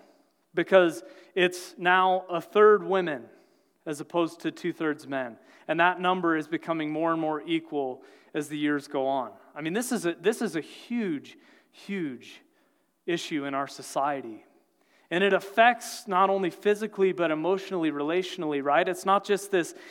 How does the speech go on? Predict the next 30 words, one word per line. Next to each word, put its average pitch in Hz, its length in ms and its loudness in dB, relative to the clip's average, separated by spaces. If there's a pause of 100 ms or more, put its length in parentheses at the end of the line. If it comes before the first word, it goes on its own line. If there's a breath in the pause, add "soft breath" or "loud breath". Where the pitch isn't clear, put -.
(140 loud breath)
it's, 170 180 -6 (120)
I 170 100 -2
mean, 175 180 0
there, 190 220 4
there's 180 360 0 (720 loud breath)
unfortunately 185 1000 2 (200)
tragic 190 520 2
things 170 300 -6
happen 156 420 -4
because 147 320 -4
it 147 140 -10
started 156 540 0
here 143 460 -4 (300 loud breath)
and 147 120 -8
it 143 160 -10
ended 147 360 -8
here 120 440 -10 (1600)
when 143 140 -10
it 139 100 -10
comes 147 340 -8
to - 140 -10
lust, 131 340 -2
when 131 100 -14
it 127 80 -20
comes 135 280 -16
to - 80 -14
pornography. 120 760 -14 (1400 loud breath)
You 175 80 -2
know, 175 80 4
I, 190 260 6